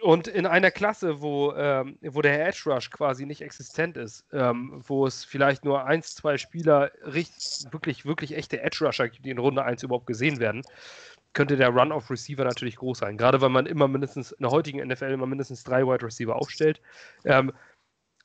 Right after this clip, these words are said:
hast du einen geheimen Favoriten, Felix, jetzt wo du da bist? Du bist ja auch eher so auf der offensiven Seite des Balls, äh, angesiedelt. Ähm, hast du da irgendeinen Receiv-, äh, Receiver drin, außer den bereits genannten, so ein, so ein kleines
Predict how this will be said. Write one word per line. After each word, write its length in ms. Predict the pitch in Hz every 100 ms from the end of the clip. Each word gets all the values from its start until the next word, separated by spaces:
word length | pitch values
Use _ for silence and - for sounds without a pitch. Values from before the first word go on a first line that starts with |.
| -
hast 260 | 147 160
du 120 | 196 202
einen 140 | 190
geheimen 260 | 175 180 175
Favoriten, 460 | 170 156 170 196
Felix, 480 | 208 208 220 - -
jetzt 240 | 175 170 -
wo 100 | 180
du 80 | 151
da 220 | 156 180
bist? 320 | 208 - -
Du 60 | 151
bist 180 | 165
ja 80 | 156
auch 180 | 180 -
eher 240 | 180 175
so 100 | 165
auf 120 | 165 160
der 100 | 180
offensiven 420 | 175 170 165 156
Seite 220 | 175 165
des 180 | 165 -
Balls, 440 | 170 175 - -
äh, 80 | 165
angesiedelt. 920 | 160 165 180 185 170 175 180 180 175 - - - -
Ähm, 260 | 156 147 143 - -
hast 180 | 160 -
du 40 | 190
da 80 |
irgendeinen 320 | 190 190 185 165
Receiv-, 420 | 156 180 196 -
äh, 80 | 151
Receiver 640 | 151 160 - 180 185 180
drin, 460 | 170 - 165 175 170
außer 320 | 175 175 165
den 220 | 147 165
bereits 360 | 147 131 156 -
genannten, 600 | 151 135 156 175 165 143
so 100 | 143
ein, 120 | 135
so 80 | 139
ein 100 | 127
kleines 480 | - 135 139 131